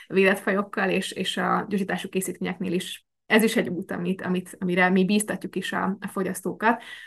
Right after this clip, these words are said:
De hogy visszatérjünk az eti kérdésre, és tényleg megválaszoljam azt, amit, amit kérdeztél, hogy onnan indulunk ki, hogy ki az, ki az áldozat. Ugye az áldozat egy védett faj, Magyarországon ugye lehet ez egy fokozottan védett faj, lehet, öm,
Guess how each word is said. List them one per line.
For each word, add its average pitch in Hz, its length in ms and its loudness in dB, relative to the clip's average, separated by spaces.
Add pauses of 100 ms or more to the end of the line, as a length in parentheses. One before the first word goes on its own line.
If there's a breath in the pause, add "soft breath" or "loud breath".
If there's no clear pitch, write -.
(320 loud breath)
De 196 220 6
hogy 220 160 8
visszatérjünk 208 480 4
az 190 100 0
eti 180 200 0
kérdésre, 180 460 -2
és 190 120 0
tényleg 202 260 8
megválaszoljam 185 680 2
azt, 202 240 -2
amit, 185 220 0
amit 185 200 -2
kérdeztél, 214 720 4 (1120 loud breath)
hogy 226 260 4
onnan 240 260 10
indulunk 214 300 6
ki, 214 140 2
hogy 202 200 2
ki 247 140 2
az, 196 220 2
ki - 100 0
az 233 120 6
áldozat. 180 600 2 (180)
Ugye 202 180 2
az 208 80 8
áldozat 220 400 8
egy 185 120 0
védett 185 320 0
faj, 254 440 6 (140)
Magyarországon 190 640 4
ugye 185 160 0
lehet 185 320 0
ez 175 100 -6
egy - 160 -8
fokozottan 226 500 4
védett 196 300 0
faj, 196 280 2
lehet, 180 420 2
öm, 185 480 -2